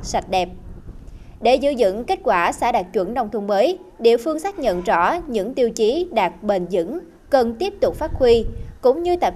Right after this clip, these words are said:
trung đầu tư cho những tiêu chí chưa vững chắc. Cùng với đó, địa phương tiếp tục chỉnh trang, hoàn thiện và giữ gìn các hạng mục công trình,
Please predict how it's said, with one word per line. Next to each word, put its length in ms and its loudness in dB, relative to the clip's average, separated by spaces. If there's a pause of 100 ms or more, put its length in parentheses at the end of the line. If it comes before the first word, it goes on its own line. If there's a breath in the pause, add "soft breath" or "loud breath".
trung 200 2
đầu 200 2
tư 380 2
cho 100 6
những 320 0
tiêu 220 2
chí 280 -2 (100)
chưa 220 0
vững 180 -6
chắc. 180 0 (2250 soft breath)
Cùng 200 4
với 120 4
đó, 300 4 (180)
địa 160 6
phương 240 0
tiếp 160 -4
tục 220 2
chỉnh 220 -4
trang, 400 0
hoàn 240 0
thiện 300 -4 (140)
và 160 6
giữ 200 2
gìn 300 0
các 200 -4
hạng 180 -6
mục 180 0
công 180 -2
trình, 280 4